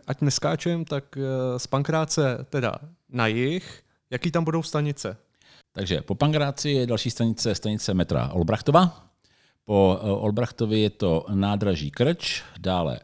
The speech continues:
Speaker 2: nemocnice Krč, potom stanice Nové Dvory.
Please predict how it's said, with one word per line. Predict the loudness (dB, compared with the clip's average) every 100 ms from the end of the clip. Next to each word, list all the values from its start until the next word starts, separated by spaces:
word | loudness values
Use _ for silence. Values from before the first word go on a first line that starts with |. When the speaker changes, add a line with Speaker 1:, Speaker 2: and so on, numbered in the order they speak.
| -2
Speaker 2:
nemocnice | 0 2 0 -2 -2
Krč, | 0 -2 -2 -6 -12 -16 _ -20 _ -12
potom | -2 -2
stanice | 0 -2 0 0
Nové | 2 2
Dvory. | 2 0 -2